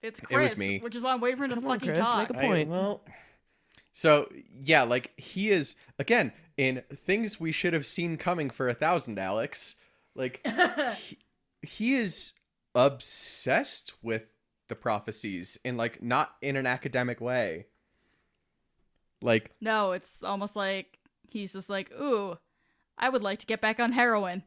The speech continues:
Speaker 2: Yeah, like, maybe we should have checked his browser history.
Speaker 1: <laughs> Oh, fuck.
Speaker 3: I
Speaker 2: Like,
Speaker 3: know.
Speaker 2: but, like,
Speaker 3: I love
Speaker 2: he's
Speaker 3: how
Speaker 2: just,
Speaker 3: he's
Speaker 2: like,
Speaker 3: like,
Speaker 2: has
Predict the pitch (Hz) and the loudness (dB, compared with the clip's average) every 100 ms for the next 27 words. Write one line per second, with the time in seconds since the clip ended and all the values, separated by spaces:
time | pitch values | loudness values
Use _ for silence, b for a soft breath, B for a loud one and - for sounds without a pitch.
0 | - 135 117 113 - _ 143 117 131 160 | -2 2 4 2 -2 _ 6 6 6 4
1 | 170 175 156 - 156 143 123 117 151 127 | 4 4 2 2 2 0 4 6 6 4
2 | 110 - 104 98 110 _ _ _ 175 - | 0 2 0 0 -2 _ _ _ -20 -20
3 | - - - - - B _ _ _ _ | -20 -18 -16 -16 -18 B _ _ _ _
4 | B B B B B - 147 151 156 143 | B B B B B 0 0 2 2 4
5 | 160 160 165 208 190 180 175 180 170 107 | 2 4 2 4 4 6 4 2 2 -2
6 | 139 143 - | -8 -8 -14